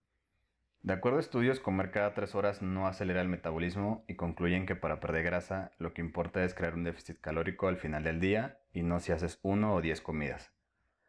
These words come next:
Recuerda que aquí no estamos juzgando a nadie, estás aquí para aprender y para optimizar tu salud. Yo también llegué a creer en este mito y lo peor fue que lo esparcí.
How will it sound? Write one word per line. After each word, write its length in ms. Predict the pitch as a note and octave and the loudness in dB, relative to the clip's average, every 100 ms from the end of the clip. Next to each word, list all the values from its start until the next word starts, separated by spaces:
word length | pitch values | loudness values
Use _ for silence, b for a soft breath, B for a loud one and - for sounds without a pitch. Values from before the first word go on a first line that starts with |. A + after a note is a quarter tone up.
| _ - | _ -6
Recuerda 340 | F2 G#2 B2 | 0 2 2
que 60 | B2 | 0
aquí 180 | - | 0
no 80 | G2 | 0
estamos 320 | G2 G2 F#2+ | 2 0 0
juzgando 320 | - E2+ F2 F2 | -2 -2 2 2
a 20 | |
nadie, 540 | F#2 G2 G2+ G#2 - _ _ - | 4 2 0 -2 -6 _ _ -14
estás 260 | - F2 | -8 -4
aquí 200 | F#2 F#2 | -2 -2
para 180 | F2+ F#2 | 0 0
aprender 400 | E2+ D#2+ E2 G2 | 0 -2 0 0
y 40 | |
para 180 | - D#2 | 0 -2
optimizar 420 | D2 D2+ D2 D2+ | -2 -6 -4 -6
tu 100 | - | -8
salud. 300 | E2+ C2+ C2+ - b b b b b | -8 -6 -6 -12 b b b b b
Yo 80 | G2 | -2
también 260 | G2 G2+ | 2 2
llegué 140 | G2+ F#2+ | 4 2
a 120 | F#2+ | 2
creer 200 | F#2+ F2+ | 0 0
en 80 | F2+ | 0
este 220 | F2 F#2+ | -2 0
mito 420 | F#2 F#2 G#2+ A2+ - | 0 0 0 0 0
y 40 | |
lo 160 | F2 D#2 | 0 0
peor 200 | D#2+ E2 | 0 0
fue 180 | F2 - | -4 -2
que 80 | |
lo 60 | D#2 | -4
esparcí. 440 | - - - A1+ | -2 -4 -4 -8